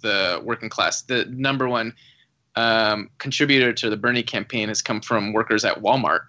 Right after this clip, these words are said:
right? Teachers are number two, but I do think that at this point in time,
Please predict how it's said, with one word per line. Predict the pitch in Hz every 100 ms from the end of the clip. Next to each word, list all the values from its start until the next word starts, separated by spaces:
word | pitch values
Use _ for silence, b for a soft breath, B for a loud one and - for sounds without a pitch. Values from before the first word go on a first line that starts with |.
| _ _
right? | 107 127 - _ -
Teachers | 214 208 160
are | 131
number | 131 107
two, | - - 214 147 b b b -
but | 170
I |
do | 185 233
think | 214 165
that | 147 127 - -
at | 143
this | 175 180
point | - 147 123 113 _
in | 127
time, | 127 131 123 117